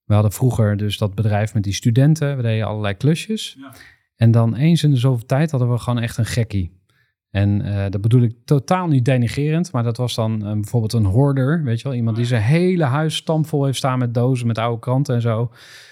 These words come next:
Speaker 1: Eh, waarschijnlijk hele lieve mensen, maar voor ons een ramp als wij dat moesten verhuizen. En dan bijvoorbeeld als je een telefonische intake had gehad, dan, eh, ja, nee, eh, eh, waarschijnlijk zijn het, eh, honderd dozen. Nou, wij met een wagentje naartoe stonden er driehonderd dozen.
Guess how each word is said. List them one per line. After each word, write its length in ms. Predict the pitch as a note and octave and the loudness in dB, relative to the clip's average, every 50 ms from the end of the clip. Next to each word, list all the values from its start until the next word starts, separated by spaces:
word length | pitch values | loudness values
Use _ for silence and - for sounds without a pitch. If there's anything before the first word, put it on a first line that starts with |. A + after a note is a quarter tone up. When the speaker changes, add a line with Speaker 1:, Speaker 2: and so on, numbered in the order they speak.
| _ _ _ _ | _ _ _ _
Speaker 1:
Eh, 120 | - A2+ A2 | -4 0 2
waarschijnlijk 640 | G#2+ G#2 G#2 G#2 G#2 G2+ A2 - - C3+ C3 B2 C3+ | 2 2 2 0 0 -2 -2 -2 -2 -2 0 2 2
hele 120 | C#3+ C#3+ | 2 4
lieve 220 | D3 C#3+ C3+ B2+ A2 | 4 2 2 2 0
mensen, 320 | A2 A#2+ C3+ C3 - D3+ | 0 2 2 0 0 0
maar 120 | C3+ A#2+ A2 | -2 -2 -2
voor 120 | - - | -2 -2
ons 180 | E3+ D#3+ D3+ C3+ | 0 2 2 4
een 160 | C3+ B2 A2+ | 2 2 2
ramp 360 | A2+ B2+ C#3+ D#3 D3 A#2+ - | 2 2 2 2 0 -2 -4
als 200 | F#2+ G#2 A2+ G#2+ | -8 -8 -4 -2
wij 160 | B2 A#2 A#2 | -2 -2 -2
dat 380 | A2+ A2+ A2 - - - - _ - | -2 -4 -4 -4 -8 -12 -12 _ -2
moesten 320 | A#2+ B2+ A2 - - G#2 | 0 0 0 0 -2 -4
verhuizen. 640 | - G#2 F#2+ G#2 B2+ D3 D#3 C#3+ E3 F#3+ A3 A3+ - _ _ _ _ _ _ _ _ _ _ _ _ | -2 -2 0 2 2 4 4 2 2 0 -2 -4 -8 _ _ _ _ _ _ _ _ _ _ _ _
En 200 | - - A#2 A#2+ | -2 2 4 4
dan 120 | A#2 A2+ A2+ | 4 4 2
bijvoorbeeld 360 | A2+ G#2 - C#3 B2 A#2+ A#2 | 0 0 0 -2 0 0 -2
als 120 | G#2 - | -2 -2
je 60 | - | -2
een 60 | A2+ G#2+ | -2 -2
telefonische 520 | A2+ G#2 G#2 - - G#2 G#2+ G#2+ G2 G2 | -2 -4 -4 -2 -2 -2 -2 -2 -4 -2
intake 360 | F#2+ A#2+ A#2 G#2+ G2+ G2+ F#2+ | -4 -2 -2 -2 -2 -2 -4
had 100 | G2 F#2+ | -6 -8
gehad, 240 | - - G2 G#2 - | -6 -6 -6 -6 -4
dan, 260 | - G#2 G2+ G2+ G2 | -4 -6 -4 -4 -6
eh, 300 | G2 G2 G2 G#2 G2+ - | -6 -8 -8 -8 -8 -6
ja, 180 | - D#3 D#3+ D3+ | -6 -4 -4 -2
nee, 260 | A#2+ B2+ D3 C#3+ C3+ | -2 -2 -2 -2 -2
eh, 360 | A2 G#2+ A2 G#2+ G#2+ G#2+ G#2+ G#2+ | -2 -2 -2 -2 -4 -4 -6 -6
eh, 320 | A2 A#2 B2 C3 B2+ A#2 | -6 -6 -4 -4 -4 -4
waarschijnlijk 440 | A2 A2 - - A2 B2 D#3 C#3 - | -6 -6 -6 -6 -4 -2 -2 -2 -2
zijn 180 | - C3 C3 | -2 -2 -2
het, 120 | C#3+ B2+ - | -2 -2 -2
eh, 200 | C#3+ D3 C#3+ C#3 | -2 -2 -2 -2
honderd 320 | C3 C#3+ D#3+ D#3 C#3+ C3 | 0 2 2 2 2 0
dozen. 420 | D3 D3 D#3+ D3+ B2+ G#2+ F#2 F2+ G2+ | 0 -2 -2 -2 -2 -2 -2 -4 -2
Nou, 160 | A2 G2 F2+ | -4 -4 -4
wij 160 | G2 G2+ G#2 | -4 -4 -2
met 140 | G#2+ G#2+ G#2 | -2 -2 -2
een 80 | G#2+ | -2
wagentje 340 | G#2+ G#2+ G#2+ A2+ A2 G#2 A#2 | -2 -2 -2 -2 -2 -2 -2
naartoe 320 | G#2+ G2 - A2+ A2 G#2+ - | -2 -2 0 -2 -2 -2 -4
stonden 280 | - - A2 G#2+ G#2+ G#2 | -6 -4 -4 -2 -2 -4
er 60 | G2 | -4
driehonderd 400 | G2 A2 A#2 A2 G#2+ G#2+ G#2 F#2 | -2 -2 0 0 0 0 -2 -2
dozen. 440 | G#2 G2 G2+ G#2 G#2 A2+ B2 D3+ | -2 -4 -4 -4 -4 -4 -4 -6